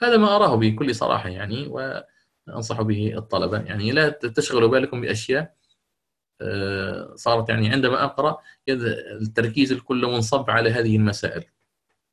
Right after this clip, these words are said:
ولا تقرأ بهذه الطريقة حتى الكلمة. يعني، وص-، يلا نخرج من كل، يعني، موضع الآن، آه، ح-،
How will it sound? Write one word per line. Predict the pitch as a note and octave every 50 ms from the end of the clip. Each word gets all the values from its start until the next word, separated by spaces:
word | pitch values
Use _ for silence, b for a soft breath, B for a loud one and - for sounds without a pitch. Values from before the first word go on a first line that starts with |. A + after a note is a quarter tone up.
| _ _ _ _ -
ولا | G#2 A2+ C3 C3
تقرأ | C3 - C3+ - - C3+ A#2
بهذه | A#2 B2 B2+ C3 B2 A#2+ A#2+
الطريقة | A2+ - A#2+ B2 B2+ - - A#2+
حتى | - - - -
الكلمة. | B2+ A#2 - B2 A#2 A2 A2+ D#3+ F#3
يعني، | F#3 E3+ E3+
وص-، | F3+ F#3+ G3+ - -
يلا | B2+ D#3 F3 E3+ D3 C#3 - - D#3+ D#3 C#3+ B2+ B2+ B2+ G#2+ B2+
نخرج | D#3 - - D3 B2 A#2
من | B2+ B2 A#2
كل، | A2 D#3+ D3+ C#3
يعني، | C3 A#2+ A#2 A2+ A2+ A2+ A#2 A#2+
موضع | C#3 C#3+ D3+ C#3+ C3+ B2+
الآن، | C3 B2 - D3 D3+ C#3+ C#3 C#3
آه، | C#3+ C#3 C3+ C3+ C3+ C3 C3 C3 B2 A2+ G#2 - -
ح-، | - - -